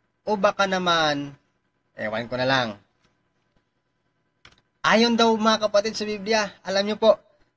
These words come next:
kagabi pinag-usapan ito namin ni Brother Dwayne Cartujano, ang regarding sa palaging claim ayon sa Biblia. Ayon sa Biblia o ayon sa iyong sinasabi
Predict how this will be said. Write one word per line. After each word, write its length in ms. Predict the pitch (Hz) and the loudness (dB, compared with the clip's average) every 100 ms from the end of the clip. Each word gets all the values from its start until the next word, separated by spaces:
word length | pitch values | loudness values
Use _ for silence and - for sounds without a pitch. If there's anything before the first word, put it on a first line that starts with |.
| - | -4
kagabi 320 | 165 175 180 | -2 -2 -4
pinag-usapan 640 | 185 175 156 165 160 160 156 | -4 -6 -2 -2 -2 -4 -6
ito 80 | |
namin 320 | 156 147 147 143 | -4 -4 -4 -6
ni 40 | |
Brother 320 | 139 135 139 127 | -4 -6 -6 -10
Dwayne 320 | 127 139 139 | -8 -8 -6
Cartujano, 720 | 139 - 127 131 127 110 104 _ _ _ | -8 -10 -8 -6 -6 -8 -12 _ _ _
ang 120 | 151 156 | -6 -6
regarding 400 | 160 170 160 156 | 0 0 0 -4
sa 240 | 156 151 - - | -8 -10 -12 -6
palaging 560 | 202 214 214 202 190 - | 0 2 0 -2 -10 -8
claim 240 | 185 180 - - | -4 -4 -6 -6
ayon 400 | 175 190 196 202 | -4 -4 -4 -6
sa 320 | 180 - 175 | -6 -4 -4
Biblia. 480 | 156 151 131 127 131 - _ _ _ _ _ _ _ _ 349 | -4 -6 -8 -10 -12 -12 _ _ _ _ _ _ _ _ -6
Ayon 240 | 320 311 | -2 0
sa 160 | 269 226 | -2 -4
Biblia 560 | 170 175 135 117 135 247 _ _ _ _ | -6 -8 -8 -6 -6 -6 _ _ _ _
o 160 | 190 208 - | -8 -8 -10
ayon 720 | - 214 240 240 226 220 214 190 _ _ _ _ | -4 0 0 0 0 0 -2 -10 _ _ _ _
sa 240 | - - 185 | -12 0 2
iyong 400 | 170 170 170 160 - _ _ - | 2 0 -2 -6 -16 _ _ -12
sinasabi 920 | - 143 143 - 214 202 160 151 | -6 -4 -2 0 0 2 0 -2